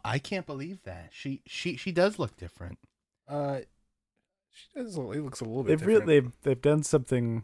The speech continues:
Speaker 3: with
Speaker 2: Her
Speaker 3: her, her
Speaker 2: hair.
Speaker 3: makeup, I guess. She looks very plain,
Speaker 2: Well, it's very natural,
Speaker 3: very
Speaker 2: like,
Speaker 3: natural
Speaker 2: very
Speaker 3: look.
Speaker 2: natural looking.
Speaker 3: Um, her hair is very eighties,
Speaker 2: Yeah.
Speaker 3: eight-, eighties-ified.
Speaker 2: Yeah.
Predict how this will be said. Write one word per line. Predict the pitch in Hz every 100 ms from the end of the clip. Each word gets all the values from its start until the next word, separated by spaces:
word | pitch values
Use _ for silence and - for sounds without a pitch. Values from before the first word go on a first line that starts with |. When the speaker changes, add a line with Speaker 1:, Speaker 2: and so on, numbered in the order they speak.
| -
Speaker 3:
with | 110
Speaker 2:
Her | 113
Speaker 3:
her, | 104
her | 107
Speaker 2:
hair. | 110
Speaker 3:
makeup, | 110 123 127 151 160
I |
guess. | 147 160 -
She | 139
looks | 123 117
very | - 123 117
plain, | - 123 120 117
Speaker 2:
Well, | 117
it's | 120
very | 139 117
natural, | 110 107 - 107 104
Speaker 3:
very | 120 123
Speaker 2:
like, |
Speaker 3:
natural | 120 117 - 120 117 120 -
Speaker 2:
very | 101
Speaker 3:
look. | 120
Speaker 2:
natural | 104 - 110
looking. | 117 113
Speaker 3:
Um, | 113 110 110 - _
her | 120 113
hair | 120 120 117
is | 117 113 - - - - - _ _ -
very | 113
eighties, | - 117 113 113 -
Speaker 2:
Yeah. | 104
Speaker 3:
eight-, | 127 120 -
eighties-ified. | 127 123 117 117 120 120 117 - _ _ _ _ _
Speaker 2:
Yeah. | 98 92